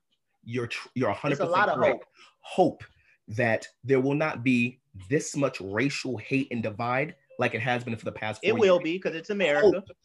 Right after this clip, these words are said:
Speaker 1: that twenty million people will still be covered under Obamacare and not thrown off, and your pre-existing conditions, which covid nineteen has now created another pre-existing condition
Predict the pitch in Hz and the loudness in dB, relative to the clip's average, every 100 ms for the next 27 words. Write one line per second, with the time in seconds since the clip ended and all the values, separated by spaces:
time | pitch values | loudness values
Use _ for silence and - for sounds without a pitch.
0 | - _ 117 127 - - 175 190 165 160 | -20 _ 2 2 2 -4 -2 0 -2 -2
1 | 160 156 165 151 127 120 - - 170 180 | -4 -6 -8 -4 -2 -4 -6 -4 -2 0
2 | 147 156 143 - _ - 190 185 131 120 | 0 -2 -2 -6 _ 2 2 4 0 0
3 | 202 _ _ _ - 143 147 151 143 - | -4 _ _ _ 2 2 4 2 2 0
4 | 139 143 175 139 - 107 98 113 123 - | 2 2 0 -2 -2 0 0 0 -2 -6
5 | - 143 160 135 117 131 - 127 123 - | -4 -2 0 0 -2 -4 -4 -2 -2 -4
6 | 147 143 131 156 151 139 123 117 117 117 | -2 -2 -2 -8 -8 -6 -6 -4 -8 -2
7 | 123 - _ _ - 170 160 156 147 143 | -4 -4 _ _ -4 -2 0 -2 -4 -6
8 | 160 147 131 120 131 165 175 - 143 135 | -6 -6 -4 -4 -2 -2 -4 -4 -2 0
9 | 127 151 160 - 135 113 120 117 113 110 | 0 0 -2 -2 -2 -2 -4 -6 -8 -6
10 | 101 104 113 123 | -6 -4 -4 -6